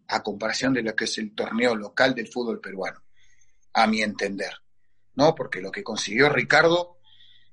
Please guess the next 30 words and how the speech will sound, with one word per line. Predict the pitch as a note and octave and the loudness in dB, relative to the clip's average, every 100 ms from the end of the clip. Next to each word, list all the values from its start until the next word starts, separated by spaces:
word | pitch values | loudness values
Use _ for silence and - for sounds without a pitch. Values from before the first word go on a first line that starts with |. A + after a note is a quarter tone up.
| - - - | -20 -20 -20
no | F#2+ G2+ G2+ G2+ A2+ C3 | -14 -12 -12 -10 -2 2
lo | C3 | 4
va | B2+ | 2
a | C3 | 0
conseguir | B2+ - G#2 A2 C3+ D3+ - | -4 -6 -8 -2 -2 -2 -4
cualquier | - G#2 - A#2+ | -10 -8 -4 -2
entrenador | A2+ - G2+ G#2 C3+ D#3 A2 | -4 -8 -4 2 6 6 4
acá. | - G2 - _ _ _ _ _ - - _ - | -2 -6 -8 _ _ _ _ _ -20 -20 _ -6
Y | A2 | -4
el, | G#2 - - | -4 -8 -12
el | G#2+ | -10
fútbol | - C3 C3+ - | 2 6 6 4
peruano, | A2+ A#2 C3 C3+ C3 | 6 8 8 6 4
la | A2 G#2+ | 4 4
liga | D#3 E3+ C#3+ | 6 6 6
peruana, | A2 A2+ C#3 D#3 C#3 | 2 2 2 4 0
¿no? | B2+ B2+ | 0 -4
Es | A2 | -6
totalmente | A2+ A2 A2 A#2 A2+ A2 G2+ - _ _ _ B2 | -8 -6 -4 -4 -6 -6 -8 -10 _ _ _ -8
un | A2+ | -8
fútbol | - C3+ C3 B2+ A2 | 0 4 6 6 6
mucho | A#2+ A#2+ A2+ | 4 2 -2
más | G#2 G2+ | -2 -2
lento, | A2+ D3 C#3+ C#3 G#2+ | 4 6 6 2 -6
mucho | A#2+ - A2 | -4 -4 -4
más | A2 G#2 | -6 -4
lateralizado, | G2+ G2+ F#2+ F#2 - D3 C#3+ A2+ - | -6 -4 -6 -6 0 4 4 2 -10
con | F#2+ | -20
poca | - A2+ G2+ | -16 -16 -16
fricción, | - - - - C#3 C#3+ A#2 | -20 -18 -12 -4 4 4 4